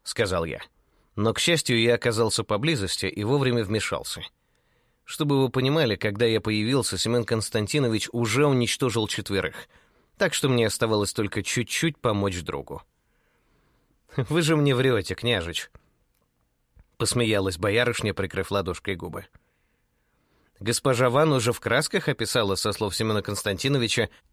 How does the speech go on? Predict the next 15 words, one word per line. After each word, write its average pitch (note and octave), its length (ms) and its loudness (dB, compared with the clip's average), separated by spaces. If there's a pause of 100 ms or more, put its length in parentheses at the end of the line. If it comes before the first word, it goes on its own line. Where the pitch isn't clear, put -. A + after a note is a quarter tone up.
как - 220 -2
вы A2+ 120 2
явились G#2+ 420 2
с - 100 0
неба C3+ 340 4
в F#2+ 60 -2
блеске G#2+ 460 2
русского G#2 420 0
герба F#2 380 0
и A#2 160 -2
перебили F#2+ 420 -2
врагов". E2+ 560 -6 (840)
Я C#3+ 160 2
пожал A#2 320 2
плечами. G2+ 540 -2